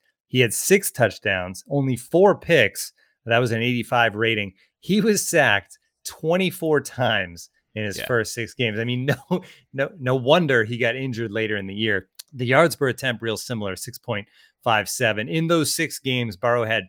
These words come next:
Speaker 1: four three hundred yard passing games. Uh, the sacks were obviously brutal. Um, so there's a, there's a difference there, but both guys took their lumps. I remember Burrow having some ups and downs, but he also,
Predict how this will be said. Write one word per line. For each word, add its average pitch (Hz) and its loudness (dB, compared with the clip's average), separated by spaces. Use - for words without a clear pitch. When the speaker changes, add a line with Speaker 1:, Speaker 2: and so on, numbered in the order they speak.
Speaker 1:
four 165 0
three 139 -4
hundred 117 -6
yard 107 -2
passing 120 -6
games. 110 -4
Uh, 101 0
the 101 -6
sacks - -2
were 117 -4
obviously 101 -6
brutal. 107 0
Um, 123 -2
so - 2
there's 180 2
a, 170 2
there's 214 4
a 151 2
difference 135 -2
there, 107 -2
but 127 -2
both 151 -2
guys 123 0
took 110 -12
their 117 -4
lumps. 110 -8
I 127 4
remember 151 2
Burrow 127 2
having 113 -4
some 127 -4
ups 131 -6
and 120 -6
downs, 123 -2
but 110 -4
he 120 -4
also, 117 -2